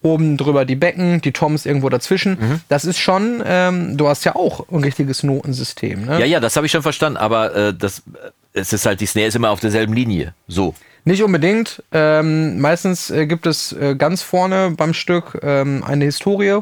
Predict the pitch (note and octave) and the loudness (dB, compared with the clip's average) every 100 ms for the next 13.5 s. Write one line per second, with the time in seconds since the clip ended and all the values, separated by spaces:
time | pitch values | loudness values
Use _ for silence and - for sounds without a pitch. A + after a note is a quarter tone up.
0 | - C#3+ D3 - D#3 D3+ - - - C#3+ | -2 0 0 0 0 0 -4 -14 -6 -4
1 | - C#3+ C#3+ C3 B2+ B2+ B2+ B2 D#3+ - | -2 0 0 -2 -2 -4 -4 -2 -2 -2
2 | - - E2 E2 E2+ D#2+ D#2 D2 G2+ A2+ | -8 -2 -2 -2 -4 -4 -4 -2 -2 0
3 | F2+ E2+ E2 D#2+ - E2+ E2 E2 D#2+ E2 | 0 0 0 -2 -2 -4 -4 -4 -2 0
4 | E2 - E2+ - D3+ - G2 F2+ E2+ - | -2 -2 -4 -2 -2 0 0 0 0 0
5 | - F#2+ F2 F#2 F#2 G2 G#2 G2+ - - | -2 -2 -2 0 0 -2 0 -4 -2 -4
6 | - A2 G2 F#2+ G2 - A#2+ A2+ G#2+ G#2 | -2 0 0 0 0 0 0 0 2 2
7 | G2+ G#2 A2+ G#2 - _ G2 F#2+ F#2+ E2+ | 0 0 -2 -4 -6 _ -4 -2 -2 -2
8 | - G#2+ A#2+ B2+ C#3 C#3 A2+ C#3 D3 G2+ | -2 0 0 0 0 0 0 0 0 0
9 | G2 F2 G#2+ F#2+ G2+ G2 F2+ F#2+ F#2 G#2+ | 0 -2 -4 -2 0 0 -2 -4 0 -2
10 | C3 E3 - - - G2+ A2 B2 A2 G2 | -2 -4 -8 -12 -4 -2 0 -2 -2 0
11 | F#2+ G2+ E2 F#2+ G#2 F#2+ F#2 F2 _ _ | 0 0 0 0 0 0 0 -6 _ _
12 | _ _ _ - - - _ A#2+ A#2+ B2+ | _ _ _ -20 -20 -20 _ -12 -8 -6
13 | C3+ B2 C3+ C3+ B2+ | -4 -2 0 0 -2